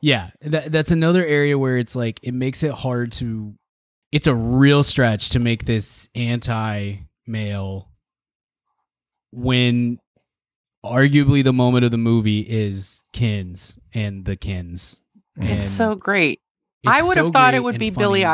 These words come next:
Speaker 3: Eilish and Phineas,
Speaker 1: Yeah.
Speaker 3: but then that song, and I was like, "Oh, this
Speaker 1: Right.
Speaker 3: song, I think this
Speaker 2: I
Speaker 3: one's
Speaker 2: didn't know
Speaker 3: it."
Speaker 2: too.
Speaker 1: Yeah. It was, it was an incredible, I mean, that's just, gosh, it was so funny. So good, so well done. And, uh,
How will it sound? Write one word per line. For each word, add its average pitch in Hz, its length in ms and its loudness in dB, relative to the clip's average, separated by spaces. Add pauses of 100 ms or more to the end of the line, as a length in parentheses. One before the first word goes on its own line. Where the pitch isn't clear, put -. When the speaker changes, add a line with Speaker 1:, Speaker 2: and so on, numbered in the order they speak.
(100)
Speaker 3:
Eilish 262 360 -6
and 190 160 -6
Phineas, 240 480 -6
Speaker 1:
Yeah. 113 160 -10
Speaker 3:
but 208 160 2
then 220 220 4
that 220 300 2
song, 156 300 -2
and 175 40 -4
I 175 60 -4
was 170 120 -10
like, 165 100 -12 (160)
"Oh, 202 160 -2
this 220 300 -2
Speaker 1:
Right. 330 80 4
Speaker 3:
song, 170 300 0 (100)
I 190 100 -6
think 277 200 -8
this 254 220 2
Speaker 2:
I - 20 0
Speaker 3:
one's 226 180 2
Speaker 2:
didn't 208 100 4 (160)
know 82 160 -2
Speaker 3:
it." 76 40 -6
Speaker 2:
too. 78 40 -10 (420)
Speaker 1:
Yeah. 95 220 -8 (540)
It 135 200 -4
was, 135 440 0 (280)
it 147 80 0
was 135 220 4
an 127 100 4
incredible, 113 440 2
I 120 40 4
mean, 117 180 2
that's 107 240 -2
just, - 320 -8
gosh, - 280 -6
it 110 60 -8
was - 120 -6
so - 160 -6
funny. - 340 -14
So 135 280 4
good, 107 360 2
so - 180 0
well 107 200 4
done. 90 320 -2
And, 92 260 -10
uh, 90 220 -8